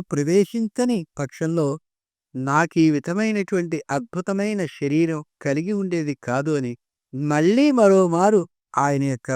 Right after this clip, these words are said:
పాదాలని ఆనంద బాష్పాలతో కడిగేశాడు ఆ మానవ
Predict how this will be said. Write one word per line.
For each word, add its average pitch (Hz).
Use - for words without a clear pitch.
పాదాలని 180
ఆనంద 185
బాష్పాలతో 147
కడిగేశాడు 147
ఆ 139
మానవ 202